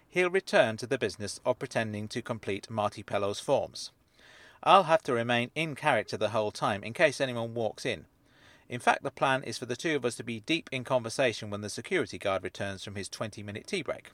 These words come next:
Once the guard has returned, Benedict will continue my guided tour of the premises. We'll descend the stairs to the lower floor and enter the recreation area.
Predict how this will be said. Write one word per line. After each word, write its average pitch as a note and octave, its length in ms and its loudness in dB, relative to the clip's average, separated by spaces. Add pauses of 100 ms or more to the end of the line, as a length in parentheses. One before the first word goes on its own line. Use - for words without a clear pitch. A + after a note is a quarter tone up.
(800)
Once A3 240 2
the - 80 -2
guard B2+ 300 10
has A#2+ 260 -2
returned, F3 480 0 (320)
Benedict F#3 420 4
will C#3 280 2
continue C#3+ 480 -4
my C3 180 4
guided A#2+ 380 0
tour B2 200 0
of A2+ 80 -2
the C3+ 80 -2
premises. - 580 0 (500)
We'll A2 140 2
descend D3 400 0
the B2+ 60 -2
stairs D3+ 420 10
to C#3+ 100 -2
the A#2+ 80 0
lower B2 280 6
floor F3+ 340 4 (260)
and D3 140 0
enter C#3+ 220 -2
the D3+ 100 0
recreation G3 560 4
area. D#2+ 320 -6